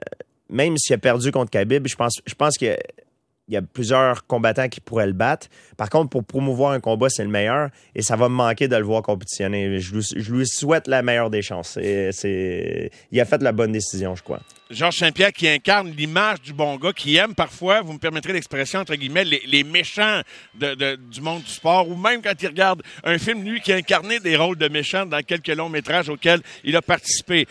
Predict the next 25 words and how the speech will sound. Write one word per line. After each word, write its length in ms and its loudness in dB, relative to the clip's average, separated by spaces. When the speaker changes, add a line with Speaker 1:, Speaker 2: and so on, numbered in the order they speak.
Speaker 2:
Et 120 2
l'autre 320 0
extrait 300 0
que 40 -12
je 40 -6
vais 80 0
vous 100 -14
présenter, 420 0
vous 80 -4
avez 140 0
entendu 320 -6
les 100 -6
premiers 320 -2
mots, 240 -2
c'est 440 2
qu'il 520 2
nous, 240 -4
euh, 360 2
avoue 240 0
qu'il 580 0
a 60 4
songé 580 -2
à 80 2
la 140 4
retraite 580 0